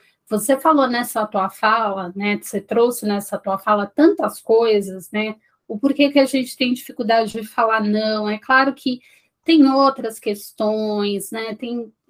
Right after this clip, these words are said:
questões relacionadas a crenças, enfim,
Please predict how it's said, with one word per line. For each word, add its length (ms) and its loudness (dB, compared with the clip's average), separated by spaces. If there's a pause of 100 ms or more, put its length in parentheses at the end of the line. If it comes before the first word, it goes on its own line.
(120)
questões 500 -4
relacionadas 840 0
a 280 -2 (100)
crenças, 1080 0
enfim, 500 -6